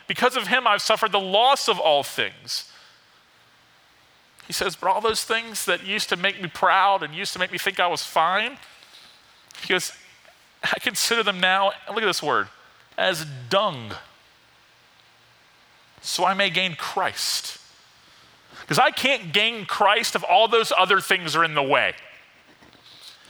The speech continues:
See, and we think of things we need to be forgiven of,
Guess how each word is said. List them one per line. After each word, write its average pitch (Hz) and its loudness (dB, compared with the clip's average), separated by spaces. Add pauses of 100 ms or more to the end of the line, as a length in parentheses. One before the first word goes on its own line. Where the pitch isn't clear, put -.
(120)
See, - 0
and 208 0
we 269 2
think 247 0
of 196 0
things 208 -2
we 190 0
need 185 -2
to 170 -6
be 170 -2
forgiven 156 0
of, 233 2